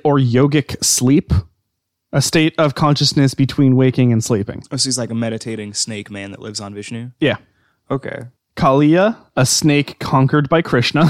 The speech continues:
Speaker 1: <laughs>
Speaker 2: Okay.
Speaker 1: Manasa, the Hindu goddess of Naga and curer of snake bite and sister to Vasuki, which is probably not how you pronounce that name, but that's how it's spelled. Takshaka, the tribal,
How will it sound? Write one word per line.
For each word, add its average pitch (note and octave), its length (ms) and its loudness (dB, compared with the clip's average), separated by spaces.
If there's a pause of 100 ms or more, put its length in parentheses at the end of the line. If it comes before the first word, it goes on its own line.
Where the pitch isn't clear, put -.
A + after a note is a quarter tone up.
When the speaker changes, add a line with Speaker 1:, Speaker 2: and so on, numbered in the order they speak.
Speaker 1:
<laughs> - 40 -18 (540)
Speaker 2:
Okay. A#2+ 500 -6 (240)
Speaker 1:
Manasa, C#3 680 2 (360)
the C3 80 4
Hindu E3 340 6
goddess D3+ 460 2
of B2 80 2
Naga A2+ 500 2 (420)
and A#2+ 460 0
curer D#3+ 560 2
of C#3 220 0
snake F3 480 0
bite A#2+ 400 0
and A2+ 200 0
sister D#3+ 400 2
to A#2 140 2
Vasuki, A#2+ 560 0 (400)
which A2+ 160 0
is A2 100 -2
probably F#3 300 2
not C#3+ 220 2
how D3+ 160 0
you B2+ 160 2
pronounce C#3+ 340 0
that A2+ 180 -4
name, A#2 200 -2
but - 20 0
that's B2+ 160 2
how C#3 140 4
it's C3 100 0
spelled. B2+ 400 2 (220)
Takshaka, D#3+ 760 2 (460)
the C3 100 2
tribal, D#3 680 2